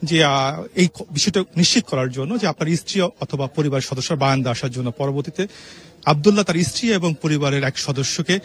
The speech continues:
বারান্দায় পাঠায় এবং তারপরে র্যাবের পক্ষ থেকে নিশ্চিত হয় যে জঙ্গি আব্দুল্লাহ আত্মসমর্পণ করতে যাচ্ছেন।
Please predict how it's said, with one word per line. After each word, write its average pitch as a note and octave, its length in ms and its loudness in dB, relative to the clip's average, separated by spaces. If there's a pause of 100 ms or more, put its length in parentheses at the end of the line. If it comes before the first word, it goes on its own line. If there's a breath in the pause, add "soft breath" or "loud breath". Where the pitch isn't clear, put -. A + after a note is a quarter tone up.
(220 loud breath)
বারান্দায় C#3 360 2
পাঠায় C#3 340 -2
এবং E3+ 140 -2
তারপরে D#3+ 380 0
র্যাবের C#3 220 -2
পক্ষ - 220 -6
থেকে C#3 180 -4
নিশ্চিত D3+ 380 2
হয় G3 200 0
যে D#3+ 100 -4
জঙ্গি C3 280 -2
আব্দুল্লাহ B2+ 360 0
আত্মসমর্পণ C3+ 560 -4
করতে A#2+ 320 -6
যাচ্ছেন। B2 320 -2